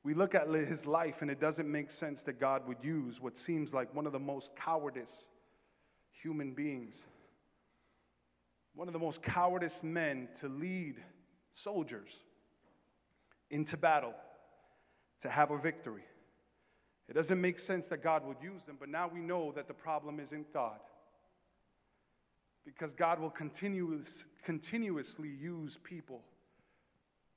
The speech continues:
that don't make sense. But the question is, is not no longer, is God confused about using you? The question is, are we, are we going to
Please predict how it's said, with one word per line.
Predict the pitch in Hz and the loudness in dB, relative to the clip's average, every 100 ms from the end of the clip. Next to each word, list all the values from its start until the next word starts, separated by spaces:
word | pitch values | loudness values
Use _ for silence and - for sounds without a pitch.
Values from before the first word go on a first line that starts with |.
| - | -16
that | 147 131 | -10 -6
don't | 139 | -4
make | 135 131 - | -4 -8 -10
sense. | 135 117 - - _ _ _ _ _ _ _ _ _ _ _ _ _ _ _ _ _ | -16 -16 -20 -20 _ _ _ _ _ _ _ _ _ _ _ _ _ _ _ _ _
But | - | -10
the | 170 | 2
question | 220 233 - 196 | 6 6 6 2
is, | 180 160 | 2 2
is | 156 | 0
not | 185 202 180 | 4 6 4
no | 185 190 | 2 2
longer, | 180 185 175 165 147 - - - | 2 2 2 0 -2 -6 -18 -10
is | 160 139 | -10 2
God | 190 185 190 | 6 8 6
confused | 175 160 160 196 196 156 - | 0 -4 -4 -8 -6 -6 -4
about | 156 147 143 | -2 -2 -2
using | 170 156 139 127 | -6 -6 -8 -8
you? | 123 - - - - | -10 -14 -20 -12 -8
The | |
question | 151 196 190 - 170 160 | 2 4 4 0 -4 0
is, | 185 170 147 - - - - _ _ _ - - - | 2 2 0 -8 -16 -20 -20 _ _ _ -20 -8 -2
are | 151 | 0
we, | 180 185 | 2 2
are | 190 - 160 | 2 0 -2
we | 151 196 170 | 0 -2 0
going | 180 170 | 0 0
to | 165 | -2